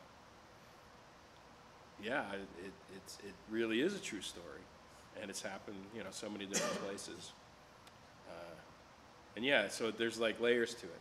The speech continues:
And the o-, and the other layer is, so when we did this originally back in two thousand six, uh,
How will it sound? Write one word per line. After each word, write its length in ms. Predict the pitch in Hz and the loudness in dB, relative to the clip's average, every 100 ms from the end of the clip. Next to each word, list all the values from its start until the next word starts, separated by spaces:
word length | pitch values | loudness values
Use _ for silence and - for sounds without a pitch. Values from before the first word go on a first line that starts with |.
| 104 | 0
And 80 | |
the 80 | 113 | 6
o-, 120 | 147 | 6
and 100 | 127 | 8
the 100 | 120 | 8
other 160 | 196 254 | 8 10
layer 360 | 160 127 120 120 | 8 10 10 8
is, 100 | 113 | 6
so 180 | - | 4
when 180 | 117 113 | 2 2
we 120 | 117 | 2
did 200 | 110 120 | 2 0
this 180 | 120 110 | 0 -2
originally 300 | 107 120 107 | -2 -2 -2
back 240 | 101 98 - | -4 -6 -6
in 80 | 98 98 | -10 -10
two 120 | - - | -14 -8
thousand 360 | 98 92 95 | -8 -8 -10
six, 500 | 95 - 107 - - - - - - - - - - | -10 -10 -10 -12 -14 -16 -16 -18 -20 -20 -18 -18 -14
uh, 40 | - | -10